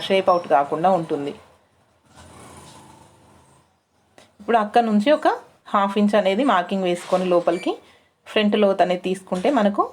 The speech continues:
సరిపోతుంది. ఇక్కడ నెక్ కోసం స్ట్రైట్గా లైన్ అనేది వేసుకోవాలి. ఇప్పుడు మనకు షోల్డర్ ఖర్చు తీసేసి మనకు నెక్ ఎంత ఉందో చూసుకోవాలి. షోల్డర్ ఖర్చు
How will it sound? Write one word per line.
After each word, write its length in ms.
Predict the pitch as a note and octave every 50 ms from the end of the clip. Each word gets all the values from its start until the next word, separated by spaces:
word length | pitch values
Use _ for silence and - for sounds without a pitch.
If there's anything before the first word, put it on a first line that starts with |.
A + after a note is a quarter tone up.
| - - -
సరిపోతుంది. 580 | - C#4+ A#3 G#3+ F3 D#3 D3+ - C3+ C#3+ D3 - - - _ _ _ _ _ - - -
ఇక్కడ 180 | - A#3+ A#3+ D#4 D#4
నెక్ 180 | B3+ G#3 G#3 - F#3 -
కోసం 280 | E3+ D#3 - D3+ C3 - - _ _ - _ _ _ _ _ _ _ -
స్ట్రైట్గా 580 | - - - G#3 F#3+ F#3+ F3+ E3+ - - G3 A3+ C4+
లైన్ 180 | A3 G3 F3+ F3
అనేది 180 | E3+ F3 F#3+ G#3+ G#3
వేసుకోవాలి. 540 | F#3+ F#3+ - - - D3+ C3 A#2+ - G3+ - - _ _ _ _ _ _ _ _ _ _ _ _ _ _ _ _ _ _ _ _ _ _
ఇప్పుడు 160 | _ - A3+ A#3+ A#3+
మనకు 280 | A3+ A3 G#3 G#3 D#4 F#4 A4 - -
షోల్డర్ 360 | - A#3+ A3+ A#3+ A#3+ A#3+ B3 A#3
ఖర్చు 180 | A3 G#3+ - -
తీసేసి 480 | G#3 G3 G3+ G3+ G3+ F3+ G#3+ - - F3+ - - F3+
మనకు 180 | F#3 F#3 F#3 F#3+ F#3
నెక్ 180 | F3 - - G3
ఎంత 120 | F#3 F3+ F#3 F#3
ఉందో 120 | F#3 G#3+ C4+ C4+
చూసుకోవాలి. 420 | A#3 A3 A3 - - D#3 C#3+ D#3 D#3+ -
షోల్డర్ 280 | F#3+ F#3 F#3+ F#3+ F#3 G3
ఖర్చు 160 | G3 F#3 -